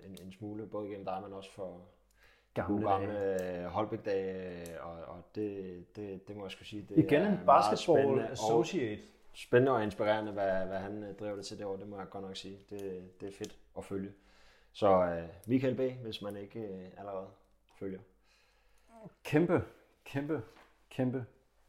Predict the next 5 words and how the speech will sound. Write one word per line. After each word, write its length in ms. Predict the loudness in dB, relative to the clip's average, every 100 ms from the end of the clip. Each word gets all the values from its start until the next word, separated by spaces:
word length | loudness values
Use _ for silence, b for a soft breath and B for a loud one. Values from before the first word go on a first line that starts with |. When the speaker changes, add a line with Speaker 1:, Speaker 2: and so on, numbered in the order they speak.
| -4
Speaker 2:
øh, 200 | -2 -2 -4 -12 _ -8
fan 320 | -6 -4 -8 -16 _ _ _
af 260 | 0 0 -2
mandens 300 | -8 -12 -8
arbejde. 320 | -6 -6 -10